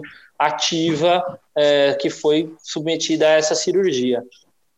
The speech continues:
Quando a gente tá lá no pronto-socorro, vamos supor, eu vou fazer aqui o papel do urologista geral, até do urologista mais novo, e a gente se depara com um paciente que foi submetido a essa cirurgia e ela tá com alguma queixa específica e a gente vai fazer um exame genital,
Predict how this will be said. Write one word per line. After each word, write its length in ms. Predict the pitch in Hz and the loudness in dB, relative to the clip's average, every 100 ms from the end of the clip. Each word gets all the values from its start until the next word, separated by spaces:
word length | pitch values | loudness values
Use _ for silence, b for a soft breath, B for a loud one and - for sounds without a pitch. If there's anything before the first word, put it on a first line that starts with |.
| _ - | _ -2
Quando 160 | 262 | 0
a 40 | 302 | 2
gente 200 | 320 - | 0 2
tá 120 | 277 | 4
lá 140 | 262 | 4
no 100 | 254 | 2
pronto-socorro, 800 | 220 226 220 226 180 202 160 143 | 0 0 0 0 2 4 4 0
vamos 220 | 170 156 | 0 -2
supor, 260 | - 151 180 | -6 -2 0
eu 60 | 180 | 0
vou 100 | 180 | 2
fazer 280 | 165 147 | 2 2
aqui 180 | 156 - | -2 -2
o 40 | 156 | -2
papel 360 | 147 - 151 | 0 2 0
do 100 | 147 | 0
urologista 540 | 147 143 135 131 - 127 | 0 2 0 -2 -4 -2
geral, 420 | 123 127 170 151 | 2 4 4 4
até 180 | - 165 | 2 0
do 100 | 170 | 0
urologista 580 | 160 156 135 151 156 | 2 2 0 -2 -2
mais 320 | 151 139 117 127 | -2 -2 -4 -4
novo, 560 | 151 180 160 123 123 _ B B | -2 -2 -2 -6 -10 _ B B
e 80 | 151 | -2
a 60 | 160 | -2
gente 240 | 175 170 | -2 -4
se 180 | - 165 | -6 -4
depara 520 | 165 165 156 180 180 | -4 0 0 2 0
com 360 | - 165 165 175 | -2 -4 -4 -4
um 20 | |
paciente 720 | - 160 - 156 160 165 - | -2 -2 -2 -4 -2 -4 -8
que 140 | - 151 | -14 -12
foi 160 | - | -6
submetido 640 | 160 160 151 147 - 160 147 | -4 -4 -6 -6 -6 -2 0
a 40 | |
essa 220 | 147 143 | 0 -2
cirurgia 680 | 147 - 135 127 139 180 185 - B B - | -6 -6 -6 -4 -2 0 0 -4 B B -4
e 120 | 143 | 2
ela 180 | 160 165 | 2 2
tá 160 | 165 | 0
com 140 | 160 160 | 0 0
alguma 300 | 143 160 143 - | -2 -2 -4 -2
queixa 400 | 165 175 170 160 | 0 2 0 -2
específica 880 | 156 - 143 - - 180 - 165 165 | -4 -6 -8 -6 -6 -6 -6 -6 -2
e 140 | 156 | 0
a 60 | 147 | 0
gente 160 | 151 | -2
vai 120 | 156 151 | -6 -4
fazer 220 | - 165 | -4 -2
um 80 | 160 | -2
exame 280 | 143 160 | -2 -2
genital, 680 | 147 151 139 - 165 170 165 | -2 -4 -4 -2 2 2 0